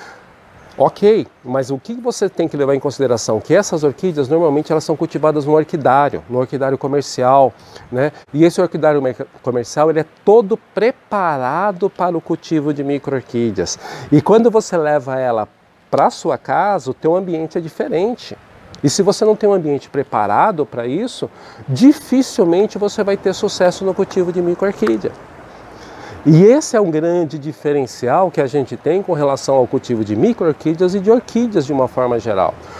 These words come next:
Porque normalmente as orquídeas maiores, eh, como a gente já falou bastante a respeito disso, ela tem uma reserva de alimentação. Então, ela, eh, você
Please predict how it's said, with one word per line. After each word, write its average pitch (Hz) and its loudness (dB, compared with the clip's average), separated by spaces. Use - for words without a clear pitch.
Porque 160 4
normalmente 208 4
as 139 0
orquídeas 131 -4
maiores, 110 2
eh, 143 2
como 151 0
a - 0
gente 123 -6
já 127 -4
falou 120 -4
bastante 123 -6
a - -8
respeito 104 -8
disso, 151 -2
ela 170 0
tem 175 -2
uma 170 0
reserva 147 2
de 131 2
alimentação. 139 2
Então, 151 0
ela, 156 0
eh, 139 0
você 151 -2